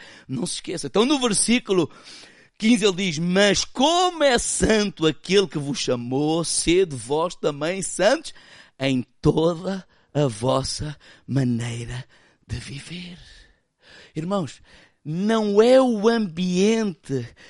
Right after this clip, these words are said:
que vai determinar como nós vivemos. É quem nós somos que vai determinar como nós vivemos, independentemente do ambiente onde nós estamos.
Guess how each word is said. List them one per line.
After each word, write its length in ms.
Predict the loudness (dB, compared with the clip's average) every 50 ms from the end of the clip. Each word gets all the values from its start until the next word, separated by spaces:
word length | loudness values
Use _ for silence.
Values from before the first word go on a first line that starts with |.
| -20 _ -6
que 80 | -6
vai 320 | -4 -2 -2 0 0 0 2
determinar 880 | 0 -2 -2 0 -2 -2 -2 -2 -4 -6 -4 -2 -2 -2 -2 -6 -6
como 280 | -8 _ -4 -4 -4 -4
nós 400 | -6 -6 -6 -6 -6 -8 -10 -10
vivemos. 920 | -10 -10 -8 -8 -8 -8 -6 -4 -2 0 0 0 -2 -6 -12 -14 -16 -18 _ -20 -20 -20 -20 -12 -6
É 140 | -4 -4 -4 -6 -14 _
quem 320 | -2 0 0 2 0 0 -2
nós 340 | 0 0 -2 -2 -2 -4
somos 560 | -4 0 2 2 2 2 2 0 -2 -2 -2 -4
que 100 | -8 -8
vai 240 | -2 -2 0 0
determinar 720 | 0 -2 -6 -4 -2 -2 -2 -2 -2 -4 -4 -4 -4 -4 -6
como 200 | -6 -8 -8 -6
nós 260 | -4 -4 -4 -4 -4
vivemos, 840 | -6 -6 -6 -4 -4 -4 -4 -2 4 4 4 4 4 -4 -6 -6 -8 -12 -18 -16 -2
independentemente 1200 | 0 2 2 2 -2 0 2 2 2 2 0 -2 -2 -2 -2 -8 -8 -6 -2 0 0 0 0 -4 -6
do 160 | -8 -4 -4
ambiente 580 | -4 -4 -6 -10 -6 -4 -2 -2 -2 -4 -6 -8
onde 140 | -8 -8 -8
nós 220 | -10 -12 -10 -12
estamos. 720 | -12 -14 -12 -14 -12 -12 -14 -16 -16 -18 -20 -20 _ _